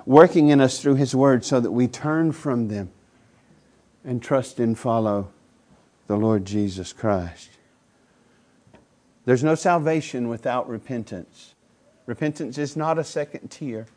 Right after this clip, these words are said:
Your heart goes from pursuing your own way to loving God and wanting to honor Him if He's converted you. You won't be perfect. You will be when you're glorified. But do you want to please Him and glorify Him? And are you growing in it?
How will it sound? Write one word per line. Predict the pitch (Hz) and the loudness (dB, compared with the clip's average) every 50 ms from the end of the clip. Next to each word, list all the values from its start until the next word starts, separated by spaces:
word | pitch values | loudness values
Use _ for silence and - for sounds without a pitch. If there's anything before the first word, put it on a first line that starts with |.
| _ _ _ _ _ _ _ _ _ _ _ _ _ _ _ _ _ _ _ _ _ _ _ _ _ _ _ _ _ _ _ | _ _ _ _ _ _ _ _ _ _ _ _ _ _ _ _ _ _ _ _ _ _ _ _ _ _ _ _ _ _ _
Your | - 120 123 | -6 -4 -4
heart | 117 - 151 151 151 - 147 | 0 2 2 2 2 0 2
goes | 131 139 139 139 127 | 2 2 2 2 0
from | - - - 131 123 123 120 120 - _ _ _ _ _ _ _ _ _ | -6 -8 -6 -4 -4 -4 -6 -8 -12 _ _ _ _ _ _ _ _ _
pursuing | - 127 - - 156 156 160 160 165 | -12 -10 -6 -4 -2 0 0 0 0
your | 160 160 156 | 0 -2 -2
own | - 135 139 139 131 131 | -2 -2 -4 -4 -2 -2
way | 127 123 120 120 | 0 0 -2 -2
to | 117 - - | -4 -8 -6
loving | 120 120 127 131 131 135 135 | -4 -2 -2 -2 -2 -2 -2
God | 131 131 127 127 | 0 0 0 0
and | 127 123 120 120 | 0 -2 -2 -4
wanting | 123 127 127 127 117 | -4 -4 -4 -4 -6
to | - 117 | -6 -8
honor | - 117 120 117 113 | -6 -6 -6 -6 -6
Him | 101 117 110 107 107 - | -6 -6 -6 -8 -8 -8
if | - 110 117 113 | -8 -8 -8 -8
He's | - 135 123 123 - - | -8 -8 -8 -8 -10 -12
converted | - 139 135 131 120 107 104 101 98 90 - | -12 -10 -8 -6 -4 -6 -6 -6 -8 -10 -12
you. | 127 | -12
You | 135 165 196 | -12 -12 -10
won't | 220 214 - | -10 -8 -8
be | 160 175 | -8 -8
perfect. | 170 - - 127 110 - - 151 175 - - - _ _ _ _ _ _ _ _ - | -8 -6 -6 -6 -6 -6 -8 -10 -10 -12 -16 -20 _ _ _ _ _ _ _ _ -10
You | 123 123 | -8 -6
will | 139 151 | -4 -2
be | 147 143 147 | -2 -2 -2
when | 156 165 165 | -2 -2 -2
you're | 165 165 | -2 -2
glorified. | 156 143 123 117 113 107 - - 104 92 92 101 113 - - - - - - _ _ _ - | -2 0 0 0 0 -2 -6 -8 -10 -8 -8 -10 -12 -16 -20 -20 -20 -20 -20 _ _ _ -8
But | 123 127 113 | -8 -6 -4
do | 127 | -2
you | 139 143 143 135 139 135 | -2 -2 -2 -2 -2 -4
want | 123 110 107 127 143 160 160 160 - - - | -4 -4 -4 -4 -4 -4 -6 -8 -10 -12 -12
to | - 139 | -14 -14
please | - - - 143 151 143 131 120 - | -12 -12 -10 -8 -6 -6 -6 -8 -10
Him | 127 117 117 | -12 -12 -10
and | 120 113 104 | -10 -8 -6
glorify | 120 127 123 123 120 110 - - 110 104 | -4 -2 -2 -2 -4 -6 -8 -10 -10 -8
Him? | 90 110 98 92 92 _ - - - - - - | -8 -8 -8 -10 -12 _ -20 -20 -20 -20 -12 -8
And | 113 113 | -4 -2
are | 120 | -2
you | 120 113 110 | -2 -2 -2
growing | 101 107 107 104 107 101 98 92 | -2 -4 -4 -4 -4 -6 -8 -12
in | 85 80 - - | -14 -16 -18 -20
it? | 92 107 - - | -20 -20 -20 -20